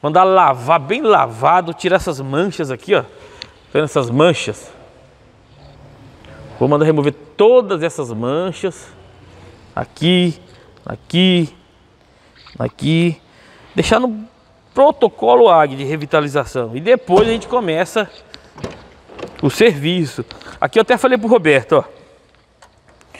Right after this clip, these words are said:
O Zeba teve a ideia genial de colocar aqui um,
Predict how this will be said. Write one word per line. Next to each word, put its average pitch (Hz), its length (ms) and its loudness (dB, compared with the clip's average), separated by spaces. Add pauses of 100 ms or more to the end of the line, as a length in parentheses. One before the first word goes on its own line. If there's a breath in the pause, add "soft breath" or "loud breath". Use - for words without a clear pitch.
(400 loud breath)
O 151 100 4
Zeba 175 340 4
teve 180 200 2
a - 20 4
ideia 175 280 4
genial 170 340 2
de 175 60 -6
colocar 180 380 2
aqui 180 340 -4 (540 loud breath)
um, 151 120 -6